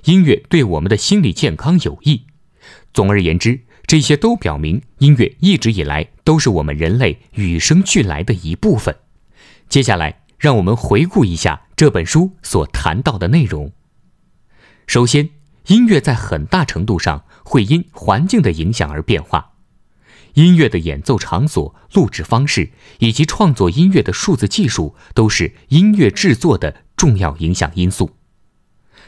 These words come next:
但是，始终不变的是音乐对我们人类而言的重要性。它可以将我们凝聚在一起，也可以成为一种使我们的自觉觉醒的工具。而且，随着现代科学技术的发展，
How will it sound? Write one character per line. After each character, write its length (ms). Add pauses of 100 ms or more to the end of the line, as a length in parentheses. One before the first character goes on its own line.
(180)
但 160
是， 260 (280)
始 220
终 180
不 180
变 200
的 80
是 260 (160)
音 220
乐 100 (140)
对 100
我 140
们 160
人 160
类 140
而 180
言 160
的 80
重 180
要 160
性。 240 (600)
它 120
可 140
以 100
将 220
我 120
们 200
凝 180
聚 160
在 140
一 160
起， 280 (380)
也 160
可 160
以 140
成 180
为 100
一 120
种 200 (140)
使 180
我 180
们 140
的 300
自 280
觉 200
觉 260
醒 220
的 80
工 280
具。 300 (880)
而 140
且， 280 (240)
随 160
着 100
现 240
代 180
科 200
学 140
技 160
术 120
的 80
发 220
展， 220